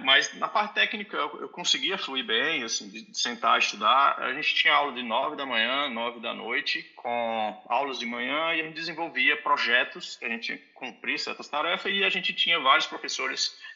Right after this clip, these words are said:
mentores à disposição, que você solicitava quando você estava meio enganchado, tentando resolver alguma coisa. E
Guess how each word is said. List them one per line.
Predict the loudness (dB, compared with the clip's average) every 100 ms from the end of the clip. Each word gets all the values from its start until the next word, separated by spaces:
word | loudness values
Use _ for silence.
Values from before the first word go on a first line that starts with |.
| -4
mentores | 0 0 0 0 0 0
à | 0
disposição, | -2 -6 -6 -4 -2 -4
que |
você | 0 2 2 -2
solicitava | -4 -2 0 2 2 6 6 4
quando | -2
você | -8 -8
estava | -4 2 2 2
meio | -2 -4
enganchado, | 0 4 6 6 4 2
tentando | -4 -14 -12 -10
resolver | -6 -6 -6
alguma | -6 -6
coisa. | -8 -8 -8 -12 _ _ _ _ _ _ _ -4
E | 2 4 2